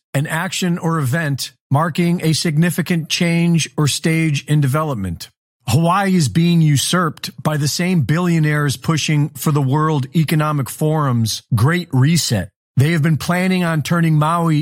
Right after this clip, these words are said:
into a test bed for their artificial intelligence smart grid.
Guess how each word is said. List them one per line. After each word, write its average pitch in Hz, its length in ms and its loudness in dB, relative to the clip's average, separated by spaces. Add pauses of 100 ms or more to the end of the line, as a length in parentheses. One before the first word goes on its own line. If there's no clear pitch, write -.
into 160 280 2
a 143 80 2
test - 420 -2
bed 143 420 0
for 160 180 -2
their 156 260 -2
artificial 156 580 0
intelligence 139 880 -2 (100)
smart 165 500 -2
grid. 95 400 -2